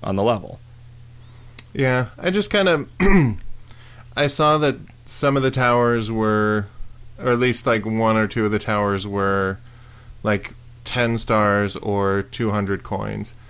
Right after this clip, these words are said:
Speaker 2: It's like, those are the ones that I'm intended to get, and these ones that are five thousand coins, I will just never get.
Speaker 1: Yeah.
Speaker 2: And that's fine. 'Cause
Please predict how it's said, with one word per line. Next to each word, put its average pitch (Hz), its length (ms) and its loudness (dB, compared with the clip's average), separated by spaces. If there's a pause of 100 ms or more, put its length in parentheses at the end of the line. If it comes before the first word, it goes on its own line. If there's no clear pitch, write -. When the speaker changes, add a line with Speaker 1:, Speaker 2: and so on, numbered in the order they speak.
(200)
Speaker 2:
It's - 100 -8
like, 104 140 0
those 127 280 2
are 127 40 -2
the 127 100 4
ones 120 240 4
that 113 120 2
I'm 107 160 2
intended 107 460 0
to - 60 -6
get, 95 300 0 (200)
and 107 180 0
these 110 160 2
ones 107 300 2
that 110 120 2
are 101 100 2
five 101 340 2
thousand 135 380 2
coins, 107 580 -2 (640)
I 98 380 0
will 98 260 0
just 98 220 -4
never 92 240 -2
get. 101 280 -2 (600)
Speaker 1:
Yeah. 139 420 6
Speaker 2:
And 113 160 -2
that's 107 220 0
fine. 110 280 0 (300)
'Cause 175 160 4